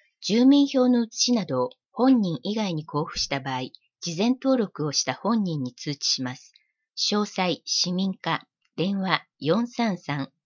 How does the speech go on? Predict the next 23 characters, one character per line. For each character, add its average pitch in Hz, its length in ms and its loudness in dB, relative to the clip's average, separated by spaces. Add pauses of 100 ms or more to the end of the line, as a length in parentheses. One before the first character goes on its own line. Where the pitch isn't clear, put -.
七 196 260 -2
七 240 300 0
五 139 240 -8
一。 - 400 -10 (840)
マ 180 160 0
イ 240 80 4
ナ 254 140 4
ン 254 80 2
バ 233 200 -2
ー - 40 -20
カ 220 180 -4
ー 185 40 -6
ド 135 220 -4
申 196 280 -2
請 190 220 -4
補 160 180 -8
助。 127 180 -6 (560)
表 220 200 -2
が 214 120 -4
あ 202 40 -6
り 190 140 -8
ま 165 160 -8
す。 - 180 -20